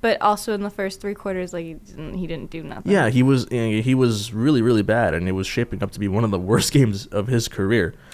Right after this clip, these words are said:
Speaker 1: I saw someone on Twitter <laughs> being like, "Oh, Patrick Mahomes got, like, a dose of steroids right before the fourth quarter."
Speaker 2: Really? I mean,
Speaker 1: <laughs>
Speaker 2: it, it was, like, night and day, 'cause, like, even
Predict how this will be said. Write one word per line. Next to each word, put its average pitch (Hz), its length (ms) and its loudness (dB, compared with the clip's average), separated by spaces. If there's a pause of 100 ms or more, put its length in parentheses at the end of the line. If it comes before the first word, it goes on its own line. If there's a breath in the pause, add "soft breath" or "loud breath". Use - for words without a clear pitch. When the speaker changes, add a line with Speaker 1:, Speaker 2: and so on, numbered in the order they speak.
Speaker 1:
I 220 60 -2
saw 240 140 0
someone 254 280 0
on 226 100 2
Twitter 226 360 -2
<laughs> - 0 -
being 214 180 -4 (100)
like, 226 460 -4 (600 loud breath)
"Oh, 226 280 2
Patrick - 240 -4
Mahomes 220 340 -2
got, - 160 -4
like, 185 320 -4
a 202 80 -6
dose 185 400 -2
of 196 60 -12
steroids 175 800 -4
right 185 120 0
before 185 240 -8
the 175 80 -6
fourth 180 280 -8
quarter." 147 340 4
Speaker 2:
Really? 147 500 8
I 139 100 2
mean, 170 260 4
Speaker 1:
<laughs> - 40 -10
Speaker 2:
it, 127 240 0
it 127 220 4
was, 143 220 4
like, 139 160 4 (200)
night 123 360 0
and 120 180 2
day, 131 380 4 (340 soft breath)
'cause, 120 480 2
like, 127 160 2
even 185 420 2